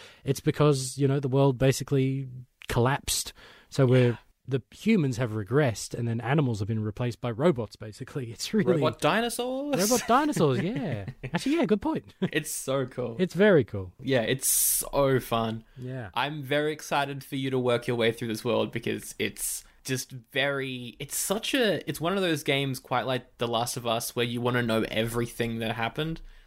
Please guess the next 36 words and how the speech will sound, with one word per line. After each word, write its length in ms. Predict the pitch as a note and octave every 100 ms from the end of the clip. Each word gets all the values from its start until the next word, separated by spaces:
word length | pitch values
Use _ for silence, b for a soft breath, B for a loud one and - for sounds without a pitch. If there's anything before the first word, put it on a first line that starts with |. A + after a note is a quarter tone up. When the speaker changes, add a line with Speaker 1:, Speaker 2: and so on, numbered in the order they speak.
| b
Speaker 2:
Like, 180 | A#2 C#3+
you, 240 | F3 C#3
Speaker 1:
<laughs> 120 | G#2+
Speaker 2:
you, 340 | A#2 B2 B2 C3
you 240 | B2 C#3
will 340 | B2+ D#3+ F3 C3
read 380 | C3 B2+ A#2
every 320 | G#2+ A2+ A#2 A2+
piece 200 | B2 A#2+
of 80 |
paper 240 | - A2+ -
you 120 | A#2+
come 200 | - A#2
across. 400 | A#2+ - - -
You 200 | C3 C3+
Speaker 1:
Yeah. 100 | A2+
Speaker 2:
will 120 | C#3+
listen 380 | C3 C3+ D#3 B2+
to 140 | B2 A2
every, 360 | A#2 A2 A2+
like, 200 | A2 G#2
audio 320 | - A#2 A#2
tape 300 | A2+ A#2 A#2+
you 60 | B2
find. 360 | - G#2 - -
Like, 160 | - C#3+
it's, 220 | B2+ B2
Speaker 1:
Mm-hmm. 80 | - - - -
Speaker 2:
it's 400 | - E2+ B2+ -
one 160 | D3
of 60 | B2+
those. 240 | G#2 G2+
It's 140 | B2 -
so 160 | C3+
much 220 | A#2 F#2+ -
fun. 180 | -